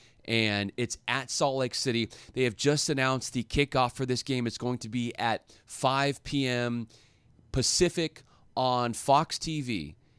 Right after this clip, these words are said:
And you know how hard it is to win in Salt Lake City. You also know how hard their defense plays. And they're right in the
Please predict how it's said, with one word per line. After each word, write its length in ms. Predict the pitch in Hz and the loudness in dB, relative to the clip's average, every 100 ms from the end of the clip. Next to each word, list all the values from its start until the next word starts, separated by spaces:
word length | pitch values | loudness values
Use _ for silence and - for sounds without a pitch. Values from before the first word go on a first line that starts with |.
| _ _ _ | _ _ _
And 380 | 123 120 117 113 | -4 0 0 0
you 80 | 127 | 0
know 140 | 165 | 0
how 140 | 175 165 | -2 0
hard 200 | 160 156 | 2 2
it 100 | 143 | 2
is 220 | 139 - | 2 0
to 140 | - | -2
win 340 | 131 139 131 117 | 0 0 0 -2
in 220 | - 120 | -2 -2
Salt 240 | 107 127 | 0 0
Lake 140 | 120 113 | 0 -2
City. 280 | - 104 80 - - | -4 -4 -6 -14 -12
You 120 | 117 127 | 2 6
also 300 | 185 - 185 | 6 6 4
know 140 | 156 | 4
how 300 | 143 135 131 | 2 2 0
hard 440 | 107 139 143 131 113 _ - | -2 2 2 2 -4 _ -2
their 140 | 127 | 0
defense 460 | 120 156 - 123 - | 2 0 -2 -4 -4
plays. 460 | - 117 71 - - - - | 0 0 -2 -8 -16 -16 -6
And 200 | 110 117 | -2 0
they're 200 | 135 127 | 0 2
right 340 | 131 143 147 - | 4 4 2 -2
in 120 | |
the 120 | 127 | -4